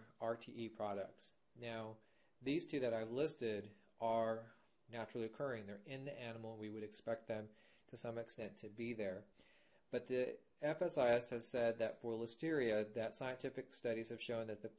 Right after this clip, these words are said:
uh, pathogen is present in a product due to the way that it is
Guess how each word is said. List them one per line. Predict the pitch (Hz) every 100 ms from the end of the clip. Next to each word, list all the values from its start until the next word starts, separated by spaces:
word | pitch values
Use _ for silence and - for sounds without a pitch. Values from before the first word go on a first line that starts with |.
| - 113
uh, | 101 104
pathogen | 127 135 123 117 113 113 _ _ _ _ _ _ _ 123
is | 120 117
present | - 151 156 139
in |
a | 120
product | - 123 123 120 -
due | 123
to | - 120
the | 113
way | 110 110 107
that | 107 104 -
it |
is | 107 107